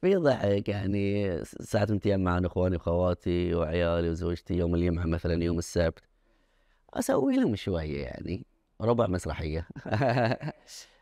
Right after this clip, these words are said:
آه، في ال-، عندي ربعي أصدقائي اللي نجلس في مكتبة العم علي شرقاوي، مكتبة نون، بعد تصير مواقف كذي.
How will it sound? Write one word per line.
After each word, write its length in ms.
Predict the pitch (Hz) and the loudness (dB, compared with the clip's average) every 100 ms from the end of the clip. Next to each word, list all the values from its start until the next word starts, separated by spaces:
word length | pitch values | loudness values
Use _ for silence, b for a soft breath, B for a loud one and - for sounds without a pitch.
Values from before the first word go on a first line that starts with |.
| - | -12
آه، 240 | - 120 123 | 0 2 2
في 200 | - 135 | 0 0
ال-، 300 | 123 107 85 | 2 2 0
عندي 280 | 110 110 107 | 0 0 2
ربعي 560 | 101 - 101 95 90 | 2 2 2 4 4
أصدقائي 560 | 78 - 80 82 76 78 | 2 0 0 2 2 2
اللي 140 | 78 | 2
نجلس 280 | 82 78 80 | 0 0 -2
في 100 | 85 | 0
مكتبة 440 | 80 - 82 80 - | -2 -2 -2 -2 -2
العم 240 | - 82 78 | -4 -2 -2
علي 100 | 82 | -2
شرقاوي، 360 | 80 80 78 | -4 -2 -2
مكتبة 300 | 78 - 76 - | -2 -2 -4 -2
نون، 260 | 82 85 82 | -2 0 0
بعد 240 | 92 90 | 0 -2
تصير 460 | 82 - 85 82 82 | -2 -2 0 2 0
مواقف 580 | 82 78 80 78 90 - | -2 -2 -2 -2 -6 -4
كذي. 340 | 82 78 | -4 -4